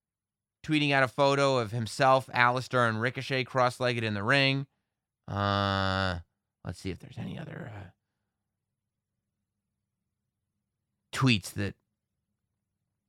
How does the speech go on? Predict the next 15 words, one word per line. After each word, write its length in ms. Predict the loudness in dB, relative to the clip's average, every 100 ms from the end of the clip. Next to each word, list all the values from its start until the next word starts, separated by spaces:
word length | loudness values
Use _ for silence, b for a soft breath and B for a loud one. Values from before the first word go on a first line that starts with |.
| _ _
we 140 | -2
should 160 | -2 -2
talk 180 | -2 0
about. 220 | -4 4
Ah, 180 | 6 6
Mustafa 420 | 4 -4 -6 0
Ali, 480 | 2 2 0 -4 -2
uh, 180 | -2 -2
sharing 360 | -2 0 0
a 60 | 0
photo 320 | 0 2 2
of 80 | -2
him 180 | -2 -2
and 160 | 0
Ruby. 460 | 0 0 0 -4